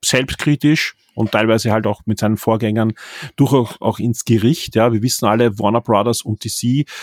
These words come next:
äh, eine, eine Geschichte voller Missverständnisse, Flops, ähm,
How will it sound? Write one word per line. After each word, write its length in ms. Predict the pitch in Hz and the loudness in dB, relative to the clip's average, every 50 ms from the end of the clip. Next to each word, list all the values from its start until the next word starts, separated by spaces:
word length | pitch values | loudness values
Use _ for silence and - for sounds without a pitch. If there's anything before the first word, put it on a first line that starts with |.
| - - - - - - - - | -16 -16 -16 -18 -18 -20 -6 0
äh, 340 | - 113 117 113 104 - - | 2 2 4 2 2 0 0
eine, 220 | 123 123 127 110 | 0 0 0 0
eine 180 | - 110 123 127 | 0 -2 -2 -2
Geschichte 520 | 117 131 - - 156 - - - 143 139 | -2 -2 0 0 -2 0 2 2 2 2
voller 520 | 123 - - 131 123 123 120 123 123 123 113 110 | 0 0 0 0 2 4 4 4 4 2 0 -2
Missverständnisse, 1160 | 117 123 139 143 - - 131 - - 131 127 131 131 131 123 - - 131 127 123 127 123 127 123 | -2 -2 -2 0 0 -2 -2 0 0 0 2 2 0 -2 -2 -2 0 2 2 4 4 4 2 2
Flops, 640 | - - - 123 120 135 - - - - - - - | 0 0 0 2 2 2 0 -2 -4 -4 -4 -2 0
ähm, 640 | 85 107 117 117 113 117 120 123 120 120 120 117 - | 2 4 4 4 4 4 4 2 2 0 0 -2 -4